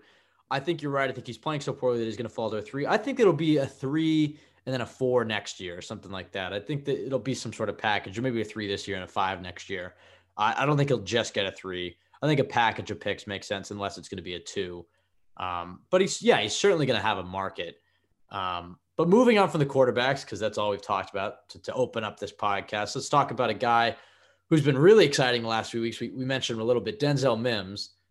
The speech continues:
Uh, I asked you last week, you know, your thoughts on how he's been playing, what type of, what type of receivers the Jets look to pair him with, um, next offseason. But this week, I, I,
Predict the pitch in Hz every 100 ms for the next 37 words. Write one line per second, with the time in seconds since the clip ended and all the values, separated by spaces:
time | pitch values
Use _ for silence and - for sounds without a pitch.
0 | _ 98 98 98 120 156 170 165 147 139
1 | 139 135 131 127 123 117 101 95 92 117
2 | 107 98 92 85 92 - 185 190 180 160
3 | 135 - 117 - 98 92 107 110 95 98
4 | - 113 104 104 92 107 - 98 - -
5 | 135 131 123 120 - _ _ _ _ 101
6 | 101 95 110 127 - 131 117 113 120 117
7 | 101 110 107 _ _ _ _ - 151 226
8 | 247 220 233 - - - -